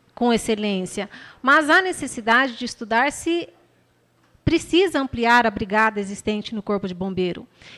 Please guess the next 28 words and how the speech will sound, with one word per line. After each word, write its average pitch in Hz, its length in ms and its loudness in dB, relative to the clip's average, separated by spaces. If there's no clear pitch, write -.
Existem 302 560 0
pessoas 254 540 2
da, 202 340 2
da 196 220 -2
sociedade 196 580 -4
civil, 208 560 -4
de 202 160 0
ongs 240 400 4
ambientalistas, 208 760 -4
que 240 160 -4
já 285 240 4
me 311 120 -2
procuraram 233 760 4
e - 60 -20
que - 120 -18
se 339 120 -4
colocam 311 800 6
à 226 100 0
disposição 220 680 -2
e 247 120 -2
até 277 240 0
têm 302 220 -4
conhecimento 254 800 -6
pra 262 180 2
montar 320 460 4
uma 320 180 2
brigada 262 580 4
voluntária 233 840 2